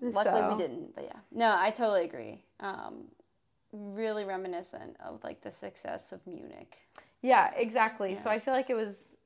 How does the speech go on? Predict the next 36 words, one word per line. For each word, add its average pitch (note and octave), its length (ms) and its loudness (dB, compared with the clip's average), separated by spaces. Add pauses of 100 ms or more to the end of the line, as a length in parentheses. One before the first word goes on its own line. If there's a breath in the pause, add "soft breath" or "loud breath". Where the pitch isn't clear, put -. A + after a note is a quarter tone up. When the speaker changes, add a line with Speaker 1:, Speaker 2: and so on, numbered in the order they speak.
(120)
Speaker 2:
and, B3+ 280 2 (100)
like, A#3 200 4
this C4+ 200 0 (480 soft breath)
felt A#3+ 180 10
like A3 180 2
our F#3+ 120 4
first G3 320 -2
trip F#3+ 220 2
in G3 80 4
a F#3 80 0
way F#3 180 2
because F#3 460 -2
the F#3+ 80 2
last F3 320 0
trip G3 200 -2
was, F#3+ 160 0
like, F3+ 260 -4
an F#3+ 100 -2
event, F3+ 480 -2
a F3+ 40 -10
situation, F3+ 640 -6
a - 80 -8
big G#3+ 120 0
Speaker 1:
Yes. G3 140 2
Speaker 2:
group. F#3 320 -2
Like, G3 180 -2
it - 80 -2
was G3 140 -2
all F3+ 180 4
a F3+ 60 -2
different F#3+ 320 -12
thing. F#3+ 180 -4
So G3+ 140 -6
this F#3+ 180 -4
was, G3+ 100 -8
like, G3 180 2